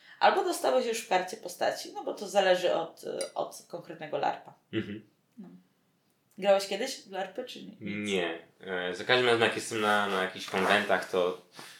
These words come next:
Speaker 2: myślę o tym, czy by nie, nie
Speaker 1: Mhm.
Speaker 2: pójść zapisać,
Speaker 1: Mhm.
Speaker 2: ale jakoś potem nie, nie idzie.
Speaker 1: Czemu?
Speaker 2: E, wiesz co?
Speaker 1: Mhm.
Speaker 2: Wydaje mi się, że to głównie jest, e, kwestia, mm,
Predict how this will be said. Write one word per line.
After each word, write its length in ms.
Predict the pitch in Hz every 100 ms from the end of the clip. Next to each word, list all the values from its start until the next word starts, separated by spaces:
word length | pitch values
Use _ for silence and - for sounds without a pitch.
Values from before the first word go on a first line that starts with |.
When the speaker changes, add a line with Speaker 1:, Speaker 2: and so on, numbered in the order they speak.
| -
Speaker 2:
myślę 360 | 107 110 - 95
o 40 |
tym, 220 | 92 90 85
czy 140 | -
by 120 | 87
nie, 120 | 90
nie 60 | 90
Speaker 1:
Mhm. 240 | 87 98
Speaker 2:
pójść 200 | - -
zapisać, 580 | 98 90 - - 95 -
Speaker 1:
Mhm. 220 | 220 - - - _ _
Speaker 2:
ale 580 | - 98 92 90 87 87
jakoś 340 | 85 82 87 85
potem 580 | 87 82 85 80 80
nie, 340 | 80 80 80 80
nie 240 | 80 82
idzie. 280 | 82 82 82 - _ _ - - - - - _ _ _ -
Speaker 1:
Czemu? 320 | 302 202 202 - _ _ - - - - -
Speaker 2:
E, 320 | 104 110 113
wiesz 100 | 123
co? 240 | - 214 175
Speaker 1:
Mhm. 100 | 175 - - - - - -
Speaker 2:
Wydaje 260 | 131 135 175
mi 80 | 180
się, 120 | 170
że 120 | 151
to 220 | 143 151 - _ _ - -
głównie 540 | 117 135 139 139 135 127
jest, 600 | 123 120 120 - - -
e, 380 | 101 107 107 107 - - - - - - - - - - -
kwestia, 600 | - 110 - - 107 101 95 - - - 101
mm, 420 | 98 92 90